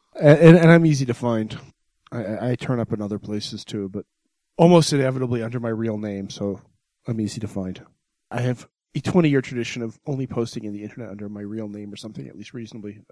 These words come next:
identifiably me, under the theory that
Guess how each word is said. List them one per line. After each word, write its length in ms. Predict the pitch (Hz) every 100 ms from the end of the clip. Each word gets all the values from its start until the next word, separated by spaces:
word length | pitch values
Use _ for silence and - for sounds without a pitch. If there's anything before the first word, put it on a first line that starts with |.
| _
identifiably 720 | 117 110 107 104 101 98 104
me, 260 | 107 120 117 _ _ _ _
under 260 | 165 139 131
the 100 | 113
theory 360 | - 120 113 107
that 280 | 110 104